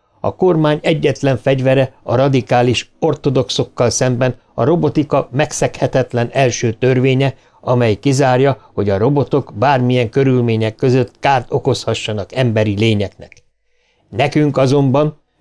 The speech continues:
mindenképpen másfajta robotokra volt szükségünk. Ezért az N S kettő típusból, az úgynevezett Nestorokból néhány darabot korlátozott érvényű első törvénnyel állíttattunk elő.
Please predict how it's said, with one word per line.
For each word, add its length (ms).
mindenképpen 840
másfajta 600
robotokra 560
volt 200
szükségünk. 600
Ezért 420
az 240
N 460
S 220
kettő 420
típusból, 680
az 260
úgynevezett 680
Nestorokból 920
néhány 460
darabot 520
korlátozott 760
érvényű 540
első 460
törvénnyel 600
állíttattunk 920
elő. 320